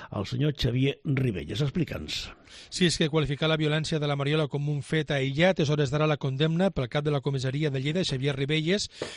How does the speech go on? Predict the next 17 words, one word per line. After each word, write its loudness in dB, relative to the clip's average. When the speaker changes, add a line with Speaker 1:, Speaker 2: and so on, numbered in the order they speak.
Speaker 2:
qui -2
viu 4
una 4
situació 2
laboral 2
en 2
de 2
pèrdua 2
de 2
confiança 0
amb 0
els -4
seus 0
subordinats, 0
segons 0
els 2
sindicats 0